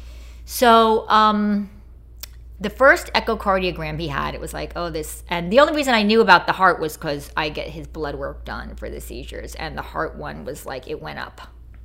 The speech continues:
I just had a look. So I got the echocardiogram, and they're like, "Oh, there's, you know, he has hardening of this artery. It's, like, the right ventricle, l-, lower left, whatever, blah, blah, blah."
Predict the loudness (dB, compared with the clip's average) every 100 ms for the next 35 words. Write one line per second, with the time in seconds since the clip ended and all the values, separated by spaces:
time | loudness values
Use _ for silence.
0 | -20 -10 -10 -10 -12 -12 -12 -12 -14 -14
1 | -16 -14 -16 -14 -14 -14 -16 -16 -10 -8
2 | -6 -8 -8 -10 -8 -8 -8 -8 -10 -10
3 | -8 -6 -6 -6 -8 -8 -10 -10 -10 -8
4 | -8 -8 -10 -12 -12 -12 -8 -8 -6 -8
5 | -8 -8 -10 -10 -10 -8 -6 -6 -8 -8
6 | -8 -10 -8 -8 -6 -6 -8 -6 -4 -4
7 | -4 -6 -6 -10 -12 -12 -12 -12 -12 -14